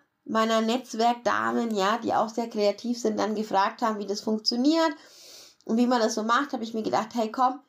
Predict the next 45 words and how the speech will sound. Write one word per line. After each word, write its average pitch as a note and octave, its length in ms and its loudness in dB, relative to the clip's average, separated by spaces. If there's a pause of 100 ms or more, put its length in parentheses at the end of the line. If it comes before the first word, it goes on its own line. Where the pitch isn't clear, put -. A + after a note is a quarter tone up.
(400)
Jana, A3+ 300 4
jetzt A#3 280 -2
machst A#3+ 280 0
du A#3 60 -2
mal G#3+ 260 2
einen G3+ 320 -2
Website-Kurs A#3 960 0
und G#3+ 160 -4
zeigst A3 300 0
ihnen, A3 200 -2
wie A3 80 -2
sie G#3+ 140 -2
sich G#3 160 -8
eine G#3+ 180 0
eigene G#3 260 -2
Website B3 380 0
erstellen.“ F#3 580 0 (460)
Hab C4+ 200 -2
den C4+ 160 0
zum B3 160 -4
Testen C4+ 440 2
rausgegeben. A3 1080 0
Damals A#3+ 360 0
war G3+ 120 0
noch G3 100 0
nicht A3+ 180 -6
ganz G#3 280 -2
klar, G#3 240 2
ob - 80 -10
das G#3 180 -6
nur A3+ 160 0
ein A3+ 120 0
Kurs A3 320 0
für, G3 340 2 (100)
ähm, F#3+ 220 -2
Leute, G3 480 2
die G3 260 -2
im G3+ 160 -2
Kreativbereich G#3+ 840 0
sind, G#3+ 220 -2 (260)
sein A3+ 300 0
wird C4 200 2
oder G3 140 2
ein F3+ 120 2
anderer. A#3+ 520 0